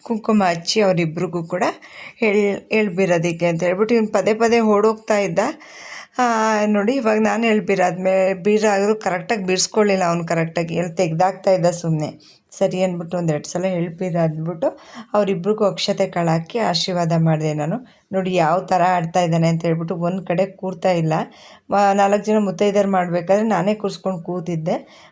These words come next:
ಮತ್ತೆ ನಾನೆಲ್ಲ ಎಳ್ಳು ಬೀರಾದ್ಮೇಲೆ ಅವ್ರ ಪಪ್ಪ ಹೋಗ್ಬಿಟ್ಟು ಅವ್ರ ಪಪ್ಪನೂ ಕೂಡ ಎಳ್ಳು ಬೀರ್ತಿದ್ದಾರೆ. ಸುಮ್ನೆ "ಪಪ್ಪ, ಪಪ್ಪ" ಅಂತ ಸುಮ್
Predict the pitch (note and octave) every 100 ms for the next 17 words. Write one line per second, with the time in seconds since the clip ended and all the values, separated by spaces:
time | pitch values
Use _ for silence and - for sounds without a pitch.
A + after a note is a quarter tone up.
0 | - B3 B3 B3+ A#3+ A#3 A#3 A#3 A3+ A3
1 | G#3 G3 G3 G3+ F3+ G3+ F#3 F3+ G3 A3
2 | G3+ - F#3 F#3 G#3 F3+ E3 F3 G#3 F4+
3 | - - - - _ F#3+ G3 G3+ F3 G#3+
4 | A#3 A#3 G#3 G#3 F#3 F3 F#3+ E3 F3 F3
5 | F#3 C4 - _ - B3 A3 G#3 G3 E3
6 | G3+ F#3+ G3 G3 G3+ G3 F3 E3 - G3+
7 | A#3 C4+